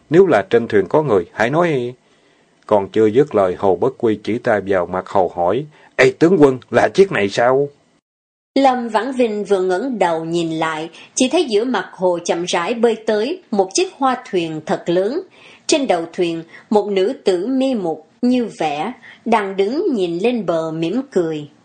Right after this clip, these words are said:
Speaker 1: Thuyền tới bên bờ, nữ tử kia nhìn Lâm Vãn Vinh mỉm cười cất lời.
Speaker 2: <laughs> "Tiểu đệ đệ, là ngươi gọi ta sao?"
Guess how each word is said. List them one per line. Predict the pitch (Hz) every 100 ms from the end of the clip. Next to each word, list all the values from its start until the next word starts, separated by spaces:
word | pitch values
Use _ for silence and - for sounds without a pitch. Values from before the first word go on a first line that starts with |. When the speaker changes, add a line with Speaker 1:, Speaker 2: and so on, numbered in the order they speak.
| _ _ _ _ _ -
Speaker 1:
Thuyền | 101 92
tới | 104 135
bên | 127 107 101
bờ, | 92 85
nữ | 87 107
tử | 101 110
kia | 120 113
nhìn | 104 98 90
Lâm | 110 110
Vãn | 98 107 123
Vinh | 110 98
mỉm | 95 131
cười | 107 95
cất | 82 131 -
lời. | 101 90 85 - - _ _ _ _ _ _ _ _ - 320
Speaker 2:
<laughs> | 285 277 262 - - - - - -
"Tiểu | 208 196 277
đệ | 202 180
đệ, | 180 190 180 185 208 202
là | 214
ngươi | 220 269 277
gọi | 190 180 180
ta | - 254
sao?" | 247 - 262 254 294 359